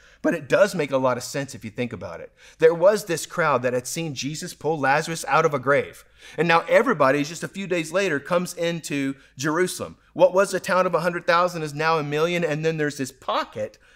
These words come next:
of people who said, "I'm telling everybody I know that Lazarus was dead. That guy right there who's in town to celebrate this thing,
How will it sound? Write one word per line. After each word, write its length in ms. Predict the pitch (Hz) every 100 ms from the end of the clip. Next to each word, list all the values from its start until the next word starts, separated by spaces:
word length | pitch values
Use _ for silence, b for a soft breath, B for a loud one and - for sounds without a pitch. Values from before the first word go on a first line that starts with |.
| b
of 240 | 147 131
people 540 | - 127 - 110 - b b -
who 120 | 196
said, 540 | 190 - 202 156 131 B B
"I'm 320 | 160 247 349
telling 440 | 262 - 214 180 160
everybody 640 | 190 214 196 165 190 175 170
I 260 | 165 196
know 520 | 185 147 180 127 101 - _ _ b b -
that 240 | 190 170
Lazarus 640 | 170 269 381 202 170 151
was 240 | 151 139 113
dead. 500 | 98 220 180 101 - B -
That 360 | 127 277 285
guy 220 | 254 233
right 340 | 208 208 208 208
there 240 | 208 165
who's 240 | 147 196 -
in 320 | 233 294 285
town 320 | 240 254 208
to 80 | 180
celebrate 560 | - 285 285 165 147
this 160 | 151 139
thing, 200 | 160 139